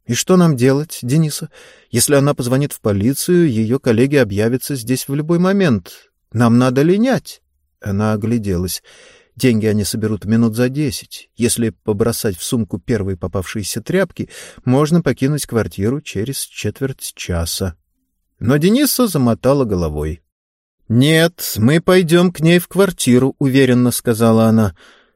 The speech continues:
«К ней? И что ты там забыла? Она ведь видела наши деньги. У тебя никак не получится отвертеться от её проверки.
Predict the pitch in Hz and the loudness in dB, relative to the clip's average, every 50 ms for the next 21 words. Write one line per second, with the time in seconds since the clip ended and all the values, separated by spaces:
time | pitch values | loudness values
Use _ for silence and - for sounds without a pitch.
0 | _ _ - - 107 117 127 123 135 175 190 - - _ _ _ _ _ - - | _ _ -4 0 2 4 4 4 4 2 0 -2 -8 _ _ _ _ _ 0 2
1 | - - - - - 180 170 - - 156 - - 156 143 131 117 139 127 104 110 | 2 0 -2 0 0 2 2 2 0 0 2 2 2 2 2 2 2 0 2 2
2 | 117 131 143 165 170 - - - - - - 107 117 143 147 147 139 - 131 147 | 2 4 4 2 0 -2 -6 -16 -20 -6 -2 0 2 2 2 0 -2 0 0 0
3 | 143 139 156 156 160 165 175 175 160 - - 208 196 214 185 120 104 92 90 87 | 2 2 2 2 2 2 2 2 0 0 -2 -2 0 2 2 2 2 0 -2 -6
4 | 82 - _ _ _ _ _ - - 87 123 120 123 123 - 151 131 - - 151 | -10 -12 _ _ _ _ _ -10 -4 0 2 2 2 2 2 0 -2 0 -2 -2
5 | - 160 151 147 139 123 - - - - 170 151 - 165 170 156 - - 160 139 | 0 0 2 2 0 0 -2 -4 -2 -2 -2 -2 0 0 0 0 2 0 0 0
6 | - - 135 127 - - 117 127 131 131 123 - 127 120 120 113 123 120 107 98 | 2 0 0 0 2 0 0 2 2 0 0 2 2 0 2 4 4 2 2 0
7 | - - 113 98 | -2 -6 -8 -8